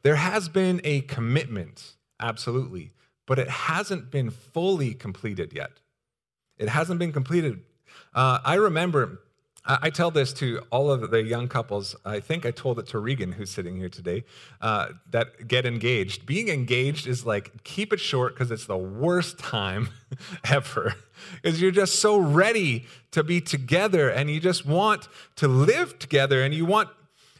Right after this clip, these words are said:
you just like, I was living in Morden at the time. We, we had like this, that six months of being engaged, I just thought was, was the worst. I was living and working in Morden.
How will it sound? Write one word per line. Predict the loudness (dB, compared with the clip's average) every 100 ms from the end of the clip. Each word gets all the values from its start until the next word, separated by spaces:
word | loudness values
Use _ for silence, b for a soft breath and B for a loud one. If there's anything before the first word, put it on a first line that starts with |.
| -4
you | -4
just | 0 0 2 2
like, | 0 -4 0
I | 2
was | 4 4
living | 2 2
in | 2
Morden | 4 4 4 0
at | -2 -2
the | -2
time. | 0 0 0 -4
We, | -6 -4
we | 0 2
had | 2 2
like | 0 -2 -6
this, | -6 -4
that | -4 -4
six | -4 -6 -6 -4
months | -2 -2 -6
of | -6
being | -6
engaged, | -6 -4 -4 -4 -8
I | -8 -6
just | -6 -8 -8
thought | -8 -8
was, | -8 -10 -10 -20 b b
was | 0
the | 2
worst. | 4 4 4 2 -6 -12 -18 _ b b b b
I | 0 0
was | 4
living | 2 2 2
and | 2
working | 2 2 -2
in | -2
Morden. | 0 2 2 -2